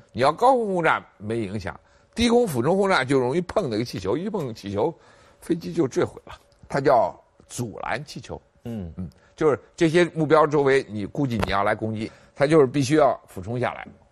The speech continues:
Speaker 1: 轰炸，用俯冲轰炸的方式，一准，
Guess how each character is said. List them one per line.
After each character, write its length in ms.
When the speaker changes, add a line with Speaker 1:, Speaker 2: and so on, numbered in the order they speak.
Speaker 1:
轰 140
炸， 80
用 140
俯 160
冲 160
轰 140
炸 140
的 40
方 220
式， 160
一 220
准， 380